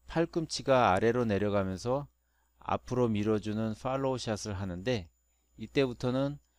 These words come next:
어깨가 회전 운동의 중심축이 됩니다. 양쪽 다리는 편안한 형태로 고르게 조금 굽혀주는 것이 좋겠습니다.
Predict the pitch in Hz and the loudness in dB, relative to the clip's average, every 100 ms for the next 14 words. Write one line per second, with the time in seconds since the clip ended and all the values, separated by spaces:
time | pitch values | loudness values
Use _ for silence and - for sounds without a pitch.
0 | _ _ _ - 113 - 135 123 127 123 | _ _ _ -6 -6 -4 -2 4 4 4
1 | 170 175 165 139 113 110 127 - 101 98 | -2 0 0 -2 -2 -2 -4 -6 -10 -8
2 | 123 113 101 104 85 76 73 76 _ _ | -10 -10 -10 -8 -8 -10 -14 -20 _ _
3 | _ _ _ _ _ - 107 131 175 - | _ _ _ _ _ -8 0 0 0 0
4 | 180 - - 113 131 139 147 90 - _ | 0 0 2 2 4 2 0 -2 -12 _
5 | _ _ _ _ - 156 160 151 151 143 | _ _ _ _ -8 2 4 6 4 2
6 | 139 135 123 123 156 175 _ _ _ _ | -2 -2 -2 -2 -2 -6 _ _ _ _
7 | _ _ - 110 120 110 123 123 123 - | _ _ -4 -2 0 2 2 2 -2 -14
8 | _ _ _ _ _ - 104 127 135 - | _ _ _ _ _ -10 -6 -6 -6 -10
9 | 104 - 110 110 107 98 - 127 127 - | -12 -10 -8 -6 -6 -6 -8 -10 -12 -16
10 | - 98 - 90 80 69 | -12 -12 -10 -14 -14 -18